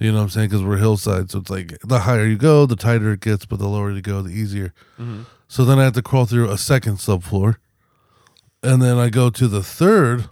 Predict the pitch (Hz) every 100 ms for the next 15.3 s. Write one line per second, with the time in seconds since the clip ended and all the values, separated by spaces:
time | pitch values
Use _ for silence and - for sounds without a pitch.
0 | _ - 165 135 110 117 - _ _ _
1 | _ _ _ - 120 117 - 123 143 139
2 | 151 165 131 104 95 104 95 117 104 113
3 | 95 - _ _ _ _ _ 143 127 131
4 | 135 123 110 - 131 127 - 107 - 117
5 | 107 107 127 - 98 90 107 107 101 110
6 | - - 120 113 87 98 95 90 - -
7 | 110 113 104 - 104 78 98 98 90 78
8 | 98 - _ _ _ _ _ _ _ _
9 | - - 101 101 104 98 98 95 90 90
10 | 101 110 107 104 98 98 90 76 90 98
11 | 92 98 85 80 - 85 - 80 90 85
12 | 78 - _ _ _ _ - - 143 123
13 | - 131 135 - 156 113 151 131 127 113
14 | 123 120 107 104 85 113 139 113 101 87
15 | 95 -